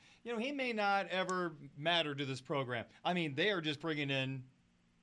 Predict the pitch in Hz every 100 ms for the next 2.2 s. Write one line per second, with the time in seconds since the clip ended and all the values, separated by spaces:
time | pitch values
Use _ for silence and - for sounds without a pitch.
0 | _ 139 147 170 185 - 147 151 147 147
1 | 143 143 143 143 147 131 123 135 143 143
2 | - -